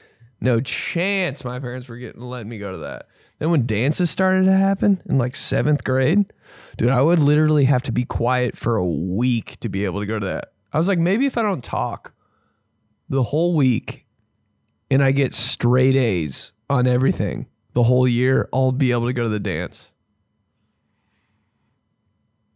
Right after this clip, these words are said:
I think I tried to be quiet for a whole week. Didn't say one word. "What's wrong?"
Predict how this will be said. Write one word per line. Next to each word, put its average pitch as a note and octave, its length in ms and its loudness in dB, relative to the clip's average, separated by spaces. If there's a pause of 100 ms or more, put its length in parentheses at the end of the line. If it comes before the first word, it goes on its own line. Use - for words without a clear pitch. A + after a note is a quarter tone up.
(200)
I D3 120 2
think G3 180 2
I F3+ 60 4
tried D#3+ 180 2
to E3+ 60 4
be C3 80 2
quiet A#2 340 0
for B2 80 2
a A2+ 60 2
whole A2+ 200 2
week. F#2 240 -2
Didn't C#3 220 2
say B2+ 200 0
one A#2 320 0
word. G2+ 240 -2
"What's - 220 -4
wrong?" A#3+ 420 0